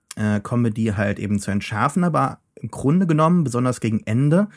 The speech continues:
ist es ein Film, der mit seinen Figuren und mit im Prinzip all den anderen Menschen im Film sehr, ähm,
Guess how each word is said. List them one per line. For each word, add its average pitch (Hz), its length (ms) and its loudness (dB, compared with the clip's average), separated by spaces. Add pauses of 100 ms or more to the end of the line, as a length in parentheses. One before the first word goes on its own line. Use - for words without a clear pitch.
(480)
ist 127 120 -4
es 139 200 -2
ein 123 200 2
Film, 151 400 2
der 131 480 4 (340)
mit 131 180 -4
seinen 123 260 2
Figuren 160 600 2
und 156 180 2
mit - 380 -6
im 123 220 -2
Prinzip 123 400 -2
all 120 240 2
den 120 280 2
anderen 131 480 2
Menschen 113 360 0
im 110 100 0
Film 113 300 0
sehr, 117 500 2 (720)
ähm, 104 640 0